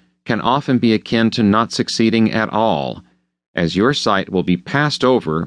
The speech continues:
by sites who are firing on all cylinders.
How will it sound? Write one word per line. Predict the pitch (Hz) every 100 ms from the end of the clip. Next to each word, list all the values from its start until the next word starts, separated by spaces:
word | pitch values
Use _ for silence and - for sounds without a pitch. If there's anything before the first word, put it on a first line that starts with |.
| -
by | 95
sites | 90 - 117 98 -
who | 117
are | 104 107
firing | - 127 107 95 87
on | 90
all | 85 87
cylinders. | 85 - 87 73 64 50 -